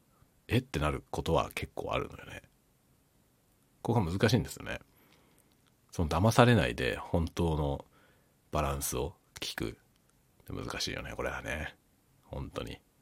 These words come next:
だから例えば、なんだろうな、どういう例えだと分かりやすいかな。例えばオーケストラの楽曲があって、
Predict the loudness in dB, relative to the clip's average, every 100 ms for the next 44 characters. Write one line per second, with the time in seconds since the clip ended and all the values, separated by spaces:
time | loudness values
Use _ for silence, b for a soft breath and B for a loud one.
0 | _ _ _ _ _ _ _ _ _ _
1 | _ _ _ _ _ _ _ _ _ _
2 | _ _ _ _ -2 -2 2 6 6 6
3 | 2 2 0 -4 -4 -6 -6 -8 -2 4
4 | 6 6 6 8 8 8 4 0 0 0
5 | -2 -4 -6 -6 -8 -8 -12 -18 _ _
6 | _ _ _ _ _ _ _ _ _ _
7 | b b b b b b b b _ 8
8 | 10 10 6 6 6 4 2 -4 -6 -6
9 | -4 -2 -2 -4 -4 -6 -6 -4 0 0